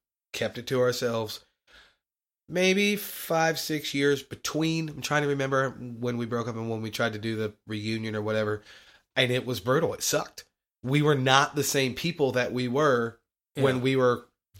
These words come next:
Speaker 1: quote, "at our height," or whatever you wanna call it. It just didn't work.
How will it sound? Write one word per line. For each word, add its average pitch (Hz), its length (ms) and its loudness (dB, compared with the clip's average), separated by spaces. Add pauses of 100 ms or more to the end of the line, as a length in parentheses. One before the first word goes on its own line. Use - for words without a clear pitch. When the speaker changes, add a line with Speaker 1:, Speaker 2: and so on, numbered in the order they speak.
(140)
Speaker 1:
quote, 127 400 4
"at 113 160 0
our 107 120 0
height," 113 440 -2
or 113 120 -6
whatever 113 260 0
you 110 100 -4
wanna 101 180 -6
call 143 300 0
it. 90 140 -10 (340)
It 139 140 -2
just 180 220 0
didn't 160 360 0
work. 160 440 -4